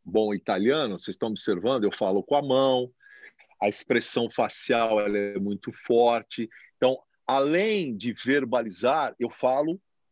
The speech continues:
né, com o rosto, com a minha face. Então, quando eu tô sério, quando eu tô, né, bravo, quando eu tô um pouco mais sorridente. Então, não, como você bem colocou, não só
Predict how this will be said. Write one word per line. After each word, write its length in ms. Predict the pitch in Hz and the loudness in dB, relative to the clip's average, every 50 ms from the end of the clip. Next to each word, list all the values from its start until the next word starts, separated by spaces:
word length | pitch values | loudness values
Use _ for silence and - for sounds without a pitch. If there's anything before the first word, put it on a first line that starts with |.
| _ _ - | _ _ -10
né, 320 | - 104 120 143 165 175 - _ _ _ _ - | -4 -2 -2 -2 -4 -6 -10 _ _ _ _ -8
com 360 | - 123 131 143 151 160 185 _ _ - | -4 -4 -2 -2 -4 -8 -12 _ _ -4
o 100 | - 135 | -4 -4
rosto, 640 | 117 104 107 135 151 156 143 - - - - 104 90 _ _ | -4 -2 0 0 0 2 0 -2 -6 -6 -6 -6 -6 _ _
com 440 | - 120 113 123 131 143 151 - - - | -8 -4 -2 -2 -2 -2 -4 -6 -4 -4
a 100 | 113 120 | -4 -2
minha 240 | 123 131 151 156 | -2 0 0 -2
face. 680 | - - - - 120 127 123 - - - - 92 76 - _ _ _ _ _ | -2 -2 0 2 2 2 2 -2 -6 -6 -6 -6 -8 -8 _ _ _ _ _
Então, 140 | - 131 127 | -2 -2 -2
quando 200 | 127 147 143 139 | 2 2 2 4
eu 60 | 135 120 | 2 0
tô 260 | - 139 123 110 98 | 2 0 0 0 2
sério, 640 | - - - - 123 131 135 131 127 120 120 107 | 0 0 2 4 4 4 4 2 2 0 -2 -4
quando 180 | - 120 113 107 | -6 -8 -12 -10
eu 40 | 101 | -8
tô, 240 | - 123 107 - _ _ _ _ _ _ _ - - | -4 -6 -6 -6 _ _ _ _ _ _ _ -18 -8
né, 160 | 110 120 120 | -4 -4 -4
bravo, 680 | 95 80 107 113 117 127 127 127 123 113 104 117 113 - _ - - _ | -2 0 0 2 2 2 2 2 0 0 -2 -6 -8 -8 _ -20 -20 _
quando 220 | - - 131 127 127 | -4 -2 0 0 0
eu 80 | 113 | -2
tô 160 | - - 135 123 | -2 -2 -4 -4
um 80 | 107 | -2
pouco 260 | - 131 117 - - | -2 -4 -4 -4 -4
mais 600 | 120 110 107 107 104 101 90 - - - - - _ - | -6 -4 -2 -2 -2 -4 -8 -10 -12 -14 -14 -16 _ -10
sorridente. 840 | - - - 110 98 117 120 - 113 123 127 127 123 120 - - - _ - - - _ _ - | -8 -2 -2 -2 0 0 -2 0 2 2 2 2 0 -2 -4 -8 -16 _ -18 -18 -18 _ _ 2
Então, 320 | - 196 202 160 101 - _ _ _ _ _ - | 4 4 4 4 0 -2 _ _ _ _ _ -4
não, 580 | 143 143 165 180 208 247 269 254 175 135 131 _ _ | 0 2 2 4 4 4 4 4 2 -2 -8 _ _
como 180 | - 160 180 185 | -4 -2 0 0
você 220 | 170 - - 196 | -2 0 0 0
bem 160 | 175 185 180 | 0 0 -4
colocou, 460 | 170 - 175 147 135 - - 123 123 127 | -2 0 2 2 2 2 2 0 0 0
não 240 | 147 185 269 269 | 0 -2 -4 -2
só 460 | - - - - 170 156 147 131 - | -4 -4 0 2 4 6 6 4 4